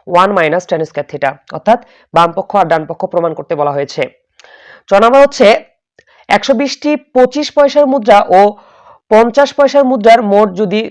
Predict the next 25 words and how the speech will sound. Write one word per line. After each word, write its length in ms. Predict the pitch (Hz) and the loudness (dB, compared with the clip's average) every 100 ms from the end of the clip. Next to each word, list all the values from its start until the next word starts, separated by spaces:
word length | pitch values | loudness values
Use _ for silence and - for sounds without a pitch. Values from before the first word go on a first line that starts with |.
| _ | _
থার্টি 340 | 175 185 202 | -4 -2 0
এইট 180 | 226 - | 0 2
টাকা 220 | 220 214 | -2 0
হয়, 260 | 202 160 175 - - | 2 2 0 -4 -8
তাহলে 380 | 196 180 185 185 _ _ _ _ - | -4 -2 -4 -6 _ _ _ _ -2
প্রতি 420 | 254 254 285 285 | -2 0 -4 -4
প্রকারের 540 | 285 226 220 233 202 147 _ - | -4 -2 2 4 2 0 _ -10
মুদ্রার 400 | 190 202 202 240 | -6 -2 0 0
সংখ্যা 360 | - 196 190 196 | 0 -4 -4 -8
কত 180 | 160 226 | -6 -8
সেটি 240 | 220 190 | -8 -6
আমাদেরকে 300 | 170 165 175 | -4 -4 -6
বের 160 | 175 156 | -4 -4
করতে 200 | 160 156 | -4 -4
বলা 180 | 151 | -2
হয়েছে। 400 | 147 151 - 160 139 _ _ _ _ _ - | -2 -4 -6 -8 -8 _ _ _ _ _ -10
তো 100 | 240 | -8
শিক্ষার্থীরা, 500 | 269 262 254 165 202 | -4 -4 0 0 0
চলো 200 | 214 220 | 0 2
আমরা 380 | 190 175 214 - | 2 2 -2 -2
এগুলোর 280 | 185 185 208 | -4 0 -2
উত্তর 260 | 202 - 208 | -2 -6 -6
প্রথমত 340 | 190 175 180 | -6 -4 -4
দেখে 260 | 180 151 160 | -4 -4 -6
নিব। 200 | 143 | -8